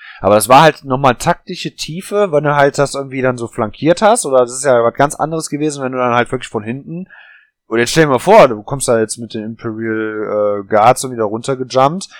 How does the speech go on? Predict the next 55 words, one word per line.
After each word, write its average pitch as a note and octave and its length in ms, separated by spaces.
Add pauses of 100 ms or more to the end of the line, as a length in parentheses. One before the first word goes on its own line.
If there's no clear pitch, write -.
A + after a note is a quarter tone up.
(140)
mit G#2+ 120
den A2+ 120
Tempestus G#2 480
Scions, B2 600 (200)
und B2 80
hast A2 140
dann G#2 120
Melter G#2 280
am A2+ 100
Start, C3 420
und D3 100
dann A#2 120
schießt - 200
du G#2+ 60
einfach G2 160
mal F#2+ 160
in G2 60
den G2 80
Rücken E3 200
vom G2 200
Panzer, G#2+ 500 (440)
äh, G#2+ 280
wo A2 80
du A2+ 80
dann G#2+ 140
einfach A2 280
wirklich A#2 380
butterweicher A2+ 560
dann G#2 140
durchschmieren G#2 460
kannst. A2 400 (360)
Das F2+ 100
finde F#2+ 180
ich F2+ 80
eigentlich A#2+ 220
immer D3+ 180
ganz D3 260 (100)
cool. F3 260
Also A#2+ 180
fand G3 180
ich D#3 60
immer G#2 160
ganz F2+ 280
cool. E2+ 140
Ich - 60
find's - 160
schade, F#3+ 360
dass D3+ 160
es C#3 120
komplett B2 260
rausgenommen E3 440
ist. - 220
Es - 240
macht A#2 260 (140)
eine, G#2+ 200